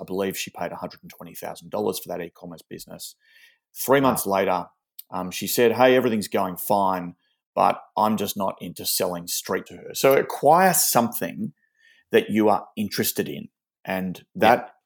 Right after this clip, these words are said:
Speaker 1: means you're less likely to get bored. It means you're less likely
Speaker 2: Yeah.
Speaker 1: not to try to understand the, the nuances that it takes to operate the business.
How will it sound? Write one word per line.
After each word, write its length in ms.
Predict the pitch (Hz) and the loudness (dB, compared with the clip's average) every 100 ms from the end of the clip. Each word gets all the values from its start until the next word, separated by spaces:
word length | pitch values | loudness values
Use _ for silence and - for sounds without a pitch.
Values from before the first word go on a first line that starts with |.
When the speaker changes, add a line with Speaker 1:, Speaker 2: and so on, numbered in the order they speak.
| _ _ _ | _ _ _
Speaker 1:
means 320 | - 104 98 90 | -4 -2 -2 0
you're 140 | 92 | -2
less 440 | 87 98 - - | 0 0 2 -2
likely 540 | - 82 80 - - 87 | 0 0 -2 -6 -10 -10
to 140 | - | -12
get 260 | 90 87 - | -8 -8 2
bored. 280 | 135 135 127 | 8 10 10
It 120 | 110 | 6
means 200 | 98 92 | 0 -6
you're 100 | 90 | -6
less 280 | 90 92 - | -4 -4 -4
likely 220 | 92 90 | -4 -2
Speaker 2:
Yeah. 120 | 95 85 | -2 -4
Speaker 1:
not 160 | 87 | -6
to 80 | - | -8
try 180 | - 98 | -2 0
to 100 | 87 | 0
understand 580 | 92 90 - - 92 85 | -4 -4 -4 -4 -4 -6
the, 240 | 90 90 _ _ - | -10 -12 _ _ -10
the 80 | 95 | -6
nuances 640 | 92 95 92 90 90 85 | -2 -2 -2 -2 -4 -4
that 160 | - - | -8 -12
it 100 | - | -10
takes 240 | - 82 | -8 -8
to 80 | - | -8
operate 320 | - - - | -10 -8 -10
the 60 | - | -10
business. 460 | - - - - | -14 -14 -14 -16